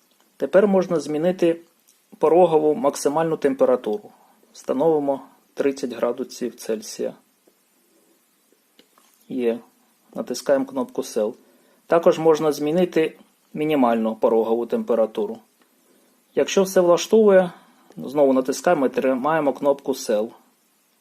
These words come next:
Налаштування збережено. Тепер, якщо провести вимірювання температури,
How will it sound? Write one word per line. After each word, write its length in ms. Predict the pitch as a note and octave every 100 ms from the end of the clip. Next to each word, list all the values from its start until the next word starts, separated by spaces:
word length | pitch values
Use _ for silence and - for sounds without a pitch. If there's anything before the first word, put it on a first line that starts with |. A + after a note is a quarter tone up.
| _ - _ _ _
Налаштування 680 | C#3+ C#3 - D#3+ D3+ C#3+ E3
збережено. 680 | C3+ C#3+ B2 A2 A2+ A#2+ - _ _ _ _ _ _ _
Тепер, 280 | C3+ F#3+ G3+
якщо 280 | F#3 -
провести 440 | F3 F3 F3+ E3+ E3
вимірювання 540 | D#3+ E3+ E3 D#3+ E3
температури, 760 | D#3+ D#3 E3 E3 E3 A3 G#3+